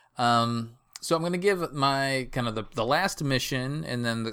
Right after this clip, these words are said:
kind of what we're doing here. Then we'll cover off on a quick overview of,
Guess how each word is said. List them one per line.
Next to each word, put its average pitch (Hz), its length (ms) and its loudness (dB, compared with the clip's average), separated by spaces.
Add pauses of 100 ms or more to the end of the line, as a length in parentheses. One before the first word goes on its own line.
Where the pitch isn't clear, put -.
kind 117 160 -2
of 110 80 0
what 113 160 0
we're 120 120 0
doing 110 280 -2
here. 117 540 4 (280)
Then 113 100 -2
we'll 113 80 -2
cover 110 300 2
off 98 120 0
on 101 240 -2
a 101 80 -6
quick - 220 -8
overview 98 800 -4 (120)
of, 95 500 -4